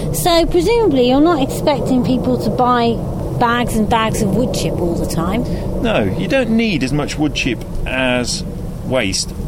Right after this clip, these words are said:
Speaker 2: because you can recycle it. You do need some, though, so you either need to buy,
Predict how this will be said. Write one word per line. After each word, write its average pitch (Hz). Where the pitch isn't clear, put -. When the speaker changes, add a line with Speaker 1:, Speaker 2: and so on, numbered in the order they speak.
Speaker 2:
because 110
you 110
can 110
recycle 104
it. 90
You 135
do 185
need 147
some, 160
though, 92
so 127
you 131
either 147
need 127
to 117
buy, 104